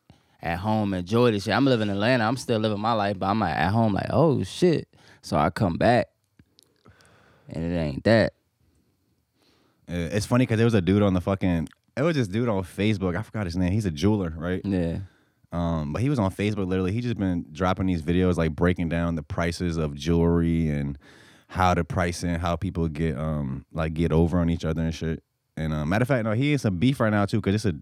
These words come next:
Speaker 2: it's a, y'all hear about this? It's a rapper. It's, he was kind of an unknown rapper. He had a, a goblin piece, right?
Speaker 1: Yeah.
Speaker 2: Some shit like that, like, green joint. And then, um, Kodak Black. Matter of fact, so the unknown rapper, I forgot his name now.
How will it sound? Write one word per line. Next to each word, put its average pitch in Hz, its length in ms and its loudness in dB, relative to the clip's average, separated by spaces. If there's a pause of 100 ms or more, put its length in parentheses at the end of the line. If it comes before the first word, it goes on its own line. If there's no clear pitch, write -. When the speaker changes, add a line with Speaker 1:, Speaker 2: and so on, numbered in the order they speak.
(120)
Speaker 2:
it's 123 160 -2
a, 90 140 2 (720)
y'all 131 100 4
hear 165 100 4
about 160 200 0
this? 165 120 0
It's 135 160 -2
a 107 80 2
rapper. 98 600 2
It's, 127 180 0
he 127 100 0
was 151 120 2
kind 143 180 4
of 113 60 4
an 90 80 -2
unknown 117 320 2
rapper. 104 280 2
He 113 140 0
had 120 120 2
a, 85 340 0
a 80 40 -4
goblin 95 520 0
piece, 87 420 -4 (100)
right? 90 300 0 (180)
Speaker 1:
Yeah. 80 300 -4 (280)
Speaker 2:
Some 110 200 0
shit 104 140 0
like 92 140 0
that, 90 280 2
like, 80 220 -6
green 95 300 4
joint. 87 280 0 (540)
And 85 200 -2
then, 90 160 2
um, 80 500 -2 (180)
Kodak 101 500 0
Black. 110 280 -6
Matter 117 160 -2
of 120 60 -2
fact, 120 240 0
so 107 280 2
the 95 300 0
unknown 135 340 6
rapper, 117 240 4
I - 20 2
forgot 110 240 -2
his 90 80 -2
name 95 160 4
now. 80 240 0